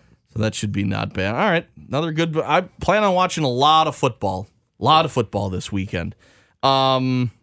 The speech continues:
Bucks are playing tonight, late game, part of a doubleheader as we sit here at the moment. They start in about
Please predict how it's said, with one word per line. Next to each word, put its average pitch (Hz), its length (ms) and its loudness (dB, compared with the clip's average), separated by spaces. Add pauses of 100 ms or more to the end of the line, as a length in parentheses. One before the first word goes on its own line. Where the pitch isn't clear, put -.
(220)
Bucks - 280 2
are 262 40 -4
playing 269 240 2
tonight, 247 300 0
late 226 260 0
game, 226 240 0
part 233 200 2
of 214 60 -2
a 214 40 -4
doubleheader 208 680 2
as 180 100 -4
we 170 260 -2 (380)
sit - 300 0
here 208 560 0
at 160 280 -2
the 160 80 0
moment. 170 600 2
They 151 140 -2
start 170 340 -2
in 156 40 -6
about 139 360 0